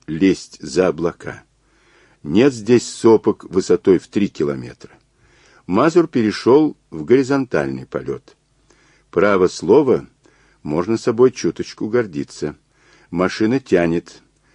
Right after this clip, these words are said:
отнюдь не собираясь пока что повторять подвиг Икара. Вот только при такой скорости запас горючего тает, что твоя Снегурочка. Накаркал. Тряхнуло так, словно великанское ручище,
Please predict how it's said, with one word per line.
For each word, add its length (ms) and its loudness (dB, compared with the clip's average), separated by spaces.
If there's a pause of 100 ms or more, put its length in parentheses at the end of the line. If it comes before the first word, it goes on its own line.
отнюдь 440 -6
не 80 -4
собираясь 540 0
пока 340 -4
что 240 -4
повторять 600 -6
подвиг 460 -4
Икара. 500 -2 (540)
Вот 160 -6
только 300 0
при 140 -6
такой 340 0
скорости 580 -2
запас 480 0
горючего 520 -2
тает, 440 -4
что 240 -12
твоя 280 -6
Снегурочка. 840 -14 (1120)
Накаркал. 920 -2 (680)
Тряхнуло 560 2
так, 280 2
словно 680 0
великанское 960 2
ручище, 840 -4